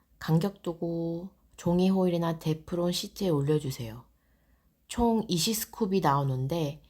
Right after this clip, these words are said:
한 판에 일곱 개 정도 올리면 좋아요. 이백 도에서 예열한 후 백구십 도에서 구 분 구워줬어요.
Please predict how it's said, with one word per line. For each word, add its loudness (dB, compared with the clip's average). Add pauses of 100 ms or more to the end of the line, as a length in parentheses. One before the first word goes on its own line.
(100)
한 -4
판에 0
일곱 -2
개 -2
정도 0
올리면 2
좋아요. -8 (1400)
이백 -2
도에서 4
예열한 4
후 0 (320)
백구십 -2
도에서 -2
구 0
분 4
구워줬어요. -6